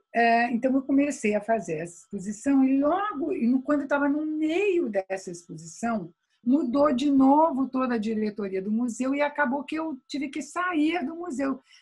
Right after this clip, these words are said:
mas eu tive que acabar ainda a exposição. Então, quando eu acab-, quando eu terminei a exposição do Di Cavalcanti,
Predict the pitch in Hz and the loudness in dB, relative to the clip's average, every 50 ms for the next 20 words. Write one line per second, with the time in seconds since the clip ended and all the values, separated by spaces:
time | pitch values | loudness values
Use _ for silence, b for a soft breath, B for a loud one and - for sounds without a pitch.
0 | b - 247 226 269 277 247 - 294 277 - 302 302 294 - 339 339 330 233 214 | b -4 -2 -2 -2 -2 -4 -6 -8 -6 -4 -4 -4 -4 -2 -4 -4 -2 -2 0
1 | 208 247 - 269 - - 339 339 311 262 254 262 262 277 277 254 302 294 285 262 | 2 2 2 2 2 0 0 0 2 2 4 4 4 2 2 0 -2 -4 -4 -2
2 | 254 269 262 - - - 262 262 226 254 294 277 - - - 196 175 165 156 151 | -2 -2 -4 -6 -6 -6 -4 -4 -4 -4 -8 -10 -10 -8 -6 -6 -6 -6 -6 -10
3 | 156 _ _ _ _ _ _ _ - 294 247 - 381 415 453 480 453 440 403 349 | -12 _ _ _ _ _ _ _ -12 -12 -10 -8 -6 -6 -6 -4 -2 -2 0 0
4 | 311 285 254 240 - - 196 190 170 165 - _ _ 208 202 202 196 185 180 - | 0 0 -2 -2 -4 -4 -6 -6 -6 -10 -18 _ _ -8 -6 -6 -6 -6 -8 -4
5 | - 233 233 226 220 220 202 185 170 160 160 160 160 - - 160 151 - - 156 | -2 0 2 2 2 2 0 -2 -4 -6 -8 -8 -12 -14 -18 -18 -16 -14 -12 -12
6 | 143 139 143 135 - - - 139 135 135 135 135 _ - 220 233 226 214 190 - | -12 -12 -14 -18 -18 -16 -16 -14 -14 -14 -16 -14 _ -6 -6 -4 -4 -6 -8 -10
7 | - | -16